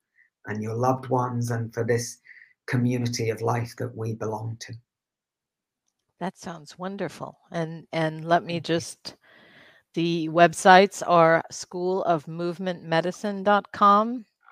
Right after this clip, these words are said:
Speaker 2: and twenty-one, the numbers two one, twenty-one gratitudes dot com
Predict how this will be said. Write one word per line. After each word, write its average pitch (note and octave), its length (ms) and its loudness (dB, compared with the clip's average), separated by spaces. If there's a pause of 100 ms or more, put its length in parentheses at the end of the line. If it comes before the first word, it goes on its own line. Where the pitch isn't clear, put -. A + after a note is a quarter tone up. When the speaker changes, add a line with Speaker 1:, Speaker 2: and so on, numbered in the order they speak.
(220)
Speaker 2:
and D#3 500 -6 (320)
twenty-one, F3+ 760 -2
the F#3 120 2
numbers E3 500 -4
two F3 260 -8
one, D#3+ 380 -4
twenty-one F3 840 -2 (120)
gratitudes F3+ 680 2
dot G3 300 0
com F#3+ 500 0